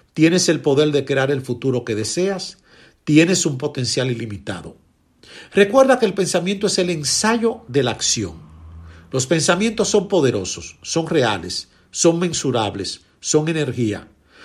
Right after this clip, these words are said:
Aprende a pensar y a comportarte de una manera positiva, en concordancia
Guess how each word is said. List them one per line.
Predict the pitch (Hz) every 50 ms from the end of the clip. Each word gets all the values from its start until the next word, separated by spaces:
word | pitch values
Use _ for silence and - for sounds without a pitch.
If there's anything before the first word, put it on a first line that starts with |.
| - - - - _
Aprende | - 135 135 131 131 - 165 175 196 208 202 196 220
a | 185 220
pensar | - 160 143 135 131 - - 165 160 175
y | 175 180
a | 165 156
comportarte | - 151 143 127 117 - 135 117 - - - 147 156 170 170 175 170 143
de | 127 127
una | 127 135 147 156 139
manera | 139 139 135 156 151 151 139 -
positiva, | - 151 139 - - 143 127 - 185 196 208 175 123 85 - - _ _ _ _ _ _ _ _
en | 185 165 156 151 143 135 -
concordancia | - 269 269 247 240 240 - - 196 165 160 151 160 196 214 226 226 - - - 127 104 90 -